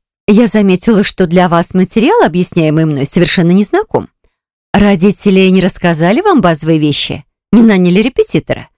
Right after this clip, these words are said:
В конце концов, они могли бы отдать вас в магическую подготовительную школу?»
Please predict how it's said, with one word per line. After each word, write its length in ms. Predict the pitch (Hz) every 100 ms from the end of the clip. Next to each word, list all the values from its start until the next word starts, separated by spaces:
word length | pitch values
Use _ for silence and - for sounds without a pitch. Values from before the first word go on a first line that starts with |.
| _ _
В 80 | 185
конце 180 | 170 180
концов, 340 | 165 - 160
они 200 | 165 165
могли 260 | 160 156 147
бы 140 | 151
отдать 280 | 147 160 -
вас 200 | 165 -
в 40 |
магическую 540 | 165 151 170 - - 165
подготовительную 720 | 156 156 165 165 - 160 156
школу?» 480 | - 160 233 349